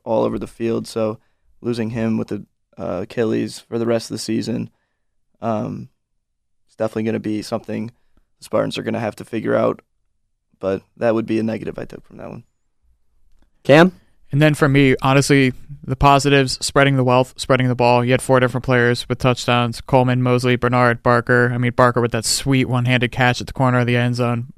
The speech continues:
Speaker 3: Just picture perfect, especially, I'm pretty sure, right in front of the deep end, too. So no better way to get the crowd on their feet. But this, for me, the other backs, or the one negative other than the injuries, is just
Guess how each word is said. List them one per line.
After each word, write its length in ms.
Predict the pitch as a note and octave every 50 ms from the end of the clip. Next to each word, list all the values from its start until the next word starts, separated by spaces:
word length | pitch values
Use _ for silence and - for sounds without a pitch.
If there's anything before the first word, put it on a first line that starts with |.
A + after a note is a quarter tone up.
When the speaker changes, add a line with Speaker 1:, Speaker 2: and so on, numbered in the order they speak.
| - - _ _ _ -
Speaker 3:
Just 180 | C#3 C3 - - _ -
picture 300 | D#3+ C#3+ B2 - D3 B2+
perfect, 480 | - C#3 B2+ B2 B2+ - C3 A#2+ -
especially, 360 | B2 - - C3 - - B2 A#2+
I'm 120 | A#2+ A2+
pretty 180 | - D#3+ D#3+ D3+
sure, 120 | - C3+
right 240 | A#2 A#2+ C3+ D#3 -
in 120 | - C3+ B2+
front 460 | - - - B2+ C3 C3+ B2 - -
of 240 | B2+ B2+ B2+ B2 B2
the 80 | A#2+
deep 280 | - C3 B2 B2+ - A2
end, 200 | A2 G#2+ G#2+ G#2+
too. 300 | C3 B2 A#2+ G#2+ G#2 A2+
So 320 | - - A#2+ A2 A2 A2+ - - - - - - - _ _ _ -
no 140 | C#3+ D3
better 180 | C#3 C#3+ C#3 C3+
way 120 | C3+ C3+
to 80 | B2+ B2+
get 140 | B2+ B2 -
the 60 | B2
crowd 260 | - C#3 C3 B2+ B2
on 100 | B2 A#2+
their 100 | A#2+ A#2
feet. 400 | - - C#3 C#3 C3 A#2+ - -
But 300 | - E3 E3 D3+ - - - - _ _ - _ _ _ _ _ _ _ _ _ -
this, 440 | C3 - C#3+ C#3+ C#3 C3 - - - _ _ _ -
for 160 | - - D3+
me, 320 | C#3+ C#3+ D3 D3 C#3+ C#3+
the 160 | C3+ C3 C3+ C#3
other 160 | C#3 C#3 C3
backs, 380 | B2+ C3 C3+ C3 B2+ - -
or 320 | - - C3+ C3 B2+ B2+ A#2+
the 140 | A#2+ B2+ B2+
one 220 | C3 C#3 C3 B2+
negative 500 | B2+ B2+ B2+ B2+ B2+ B2 B2 A#2+ B2 -
other 240 | - C3+ C3 B2+ B2+
than 180 | B2 B2 A#2+ A#2
the 140 | G#2+ - C3
injuries, 420 | C3 B2 - B2 A#2+ A#2+ A#2 -
is 160 | B2 A#2+ -
just 320 | - - C3+ B2+ - -